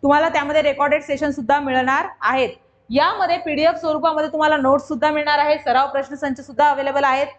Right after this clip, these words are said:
बॅचचं वैशिष्ट्य म्हणजे असं की आपण प्रत्येक सॅटर्डेला एक मेंटरशिप सेशन सुद्धा बॅचमध्ये अव्हेलेबल आहे.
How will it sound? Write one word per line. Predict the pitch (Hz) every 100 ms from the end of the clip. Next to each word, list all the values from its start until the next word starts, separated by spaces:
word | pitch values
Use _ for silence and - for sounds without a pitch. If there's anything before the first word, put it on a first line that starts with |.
| _ _ -
बॅचचं | 254 262 359 330
वैशिष्ट्य | 302 302 311
म्हणजे | 311 294 302
असं | 262
की | 233
आपण | 233 247
प्रत्येक | 269 262 302 -
सॅटर्डेला | 269 254 247 254 254
एक | 254 381 302
मेंटरशिप | 233 226 254 262 269
सेशन | 269 262 262
सुद्धा | 247 262
बॅचमध्ये | 247 226 - 220 240
अव्हेलेबल | 208 208 262 403 -
आहे. | 190 240